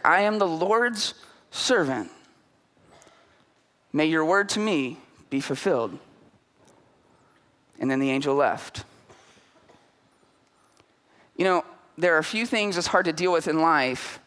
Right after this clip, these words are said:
as significant, broken personal expectations. When your life just simply isn't going the way that you imagined it would go,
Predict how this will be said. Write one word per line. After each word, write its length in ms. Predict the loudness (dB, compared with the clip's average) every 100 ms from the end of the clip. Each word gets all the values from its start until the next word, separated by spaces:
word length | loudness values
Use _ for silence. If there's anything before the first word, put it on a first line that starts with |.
| -20 -2 0
as 140 | 2
significant, 920 | 0 0 0 0 -2 -2 -4 -10 -2
broken 460 | 0 0 0 -2 -2
personal 420 | -2 -2 0 0
expectations. 1080 | 0 -2 -2 -2 0 -4 -4 -8 -8 -12 -14 -20 _ -20 -20 -20 -6
When 140 | 0 4
your 160 | 4
life 260 | 4 4 2
just 220 | 0 2
simply 320 | 0 0 2
isn't 240 | 2 0 2
going 260 | 2 2
the 80 | 2
way 220 | 2 2
that 200 | 2 0
you 60 | -2
imagined 540 | 2 2 2 2 -2
it 80 | 0
would 160 | -2 0
go, 380 | 2 2 0